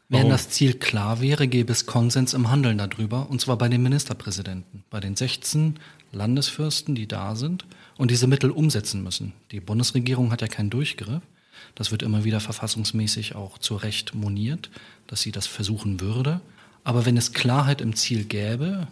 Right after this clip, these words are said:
Speaker 1: würden die Handlungen daraufhin ausgerichtet sein, diese Zahl nicht zu überschreiten. Das erlebe ich nicht.
Speaker 2: Naja, aber ich meine, gut, jeder muss ja auch dazu lernen. Jeder macht ja auch Lernprozesse durch. Das geht uns ja auch so. Ich will ja nun nicht unbedingt immer nur die eine Seite verteidigen, aber ich muss schon sagen, aus meiner Wahrnehmung,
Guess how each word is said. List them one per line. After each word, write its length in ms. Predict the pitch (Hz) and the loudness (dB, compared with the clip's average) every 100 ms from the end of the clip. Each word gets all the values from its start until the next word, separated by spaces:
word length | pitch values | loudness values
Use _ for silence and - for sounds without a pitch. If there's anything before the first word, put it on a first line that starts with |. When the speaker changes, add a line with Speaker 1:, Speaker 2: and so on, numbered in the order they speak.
| - 117 | -12 -8
Speaker 1:
würden 520 | 110 117 131 165 135 | 2 4 4 4 2
die 140 | 117 | 2
Handlungen 460 | 90 117 127 147 139 | 2 2 4 2 2
daraufhin 360 | 117 110 110 | 0 -2 -4
ausgerichtet 580 | 107 104 - 123 - 135 | -4 -4 -4 -6 -6 -6
sein, 320 | - 135 139 135 - - | 0 2 2 -2 -12 -4
diese 160 | 120 | -4
Zahl 240 | 120 104 101 | -2 0 0
nicht 140 | 95 | -2
zu 80 | 117 | -6
überschreiten. 500 | 104 - 113 110 - - _ _ _ | -6 -8 -8 -12 -16 -20 _ _ _
Das 160 | - 113 | -2 0
erlebe 260 | 113 101 101 | 2 0 -2
ich 120 | - | -6
nicht. 200 | 131 - - - _ 120 | -8 -12 -20 -20 _ -4
Speaker 2:
Naja, 260 | 110 107 | -2 0
aber 260 | 104 107 127 | 0 -2 -2
ich 100 | 120 | 0
meine, 260 | 117 113 | 2 0
gut, 160 | 120 117 | 0 0
jeder 240 | 117 117 | 2 2
muss 180 | 104 110 | 2 2
ja 80 | 110 | 0
auch 200 | 98 90 | -2 -2
dazu 260 | 98 - 113 | -4 0 2
lernen. 340 | 92 90 95 | 2 0 0
Jeder 220 | 101 95 | 0 0
macht 200 | 95 92 | 0 -2
ja 60 | 92 | -6
auch 140 | 85 | -2
Lernprozesse 520 | 95 101 101 92 85 | -2 -2 -6 -6 -8
durch. 200 | 80 87 | -6 -6
Das 120 | 92 92 | -6 -6
geht 140 | 92 | -4
uns 160 | 90 - | -4 -2
ja 80 | |
auch 160 | 85 104 | -2 -4
so. 160 | - 85 | -4 -6
Ich 100 | 85 | -2
will 120 | 95 | -2
ja 180 | 90 92 | -2 -2
nun 160 | 92 | -2
nicht 180 | 95 95 | -4 -6
unbedingt 320 | 92 92 98 | -6 -4 -4
immer 160 | 104 95 | -4 -4
nur 140 | 95 | -4
die 160 | 90 95 | -6 -8
eine 220 | 98 101 | -4 -2
Seite 180 | 92 85 | -2 -6
verteidigen, 480 | 92 151 143 101 101 | -4 -2 0 -2 -2
aber 200 | 98 95 | -6 -4
ich 40 | |
muss 160 | 101 95 | -4 -4
schon 200 | 104 101 | -2 -2
sagen, 360 | 95 110 135 | -2 -2 -2
aus 140 | 110 101 | -4 -4
meiner 260 | 98 98 | -4 -4
Wahrnehmung, 460 | 90 101 117 123 | -2 0 2 0